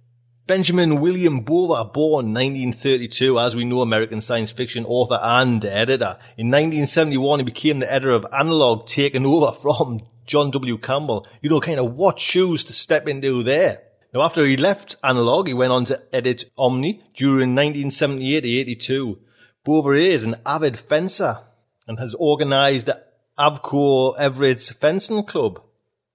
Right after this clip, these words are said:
And he has been a past president of the Science Fiction Writers of America. Mister Ben Bova went back to school in nineteen eighty, earning an M A in communications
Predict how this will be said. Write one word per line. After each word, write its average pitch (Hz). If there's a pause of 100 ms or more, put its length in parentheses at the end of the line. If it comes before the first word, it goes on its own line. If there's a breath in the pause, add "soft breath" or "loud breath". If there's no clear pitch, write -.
(420)
And 110
he 113
has 117
been 135
a 131
past -
president 180
of 147
the 123
Science 147
Fiction 135
Writers 139
of 151
America. 139 (920)
Mister 117
Ben 139
Bova 131
went 120
back 143
to 135
school 143
in 101
nineteen 113
eighty, 113
earning 120
an 113
M 135
A 143
in 107
communications 127